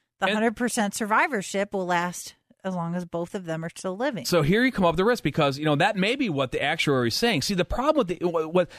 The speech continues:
Speaker 2: the difference between the actuary, they're working with the large numbers. In other words,
Speaker 1: Right.
Speaker 2: so half their pensioners will die at life expectancy. Some will live longer, some will live less. The, but, uh, big numbers, they can go with the averages.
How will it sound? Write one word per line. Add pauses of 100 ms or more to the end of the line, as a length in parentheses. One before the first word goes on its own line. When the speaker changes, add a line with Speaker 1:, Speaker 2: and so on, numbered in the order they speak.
Speaker 2:
the
difference
between
the
actuary, (180)
they're
working
with
the
large
numbers.
In
other
words,
Speaker 1:
Right.
Speaker 2:
so
half
their
pensioners
will
die
at
life
expectancy. (320)
Some
will
live
longer,
some
will
live
less.
The,
but,
uh,
big
numbers,
they
can
go
with
the
averages.